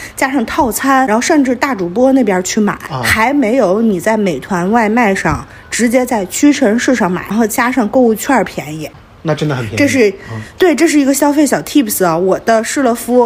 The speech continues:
Speaker 1: 呃，的P M乳都是在，呃，那个美团外卖上买的。
Speaker 2: 啊。
Speaker 1: 这我是查了一些攻略，他们说超级超级便宜，本身可能类似于屈臣氏，它就打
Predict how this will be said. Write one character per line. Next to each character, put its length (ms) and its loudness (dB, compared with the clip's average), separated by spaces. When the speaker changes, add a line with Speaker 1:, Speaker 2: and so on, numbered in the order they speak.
Speaker 1:
呃， 220 2
的 160 0
P 240 0
M 260 2
乳 140 2
都 80 0
是 120 -2
在， 260 0
呃， 160 -6
那 240 0
个 260 -2
美 160 -2
团 180 -2
外 120 2
卖 180 0
上 140 -6
买 200 -8
的。 100 -12
Speaker 2:
啊。 220 2
Speaker 1:
这 100 4
我 140 4
是 80 -4
查 280 -2
了 160 4
一 120 -2
些 280 -2
攻 280 6
略， 240 4
他 140 0
们 100 4
说 200 0
超 280 0
级 100 0
超 200 0
级 100 -2
便 320 -4
宜， 100 -2
本 260 -2
身 280 2
可 140 -2
能 280 0
类 120 4
似 160 -4
于 80 0
屈 180 -2
臣 160 2
氏， 220 2
它 100 -2
就 120 0
打 220 -4